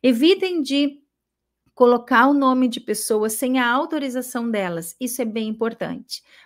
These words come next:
Pra receber o Reiki, basta você colocar as iniciais do nome e a data de nascimento. Apenas isso, sendo autorizado pelas pessoas que vocês desejam, porque às vezes a gente sabe que tem alguém que tá precisando muito de um Reiki, a gente gostaria muito,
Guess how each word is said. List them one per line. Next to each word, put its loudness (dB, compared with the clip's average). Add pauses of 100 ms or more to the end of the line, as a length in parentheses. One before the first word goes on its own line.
Pra 4
receber -2
o -2
Reiki, 0
basta -4
você -10
colocar -8
as -6
iniciais -2
do -2
nome 0
e -2
a -2
data -4
de -12
nascimento. -8 (260)
Apenas -4
isso, -8 (320)
sendo 2
autorizado 0
pelas -6
pessoas -2
que -10
vocês -6
desejam, -2
porque -8
às -2
vezes -4
a 0
gente -4
sabe -2
que -16
tem -2
alguém -2
que -6
tá -4
precisando -6
muito -6
de -10
um -6
Reiki, 4
a -4
gente -10
gostaria -2
muito, -6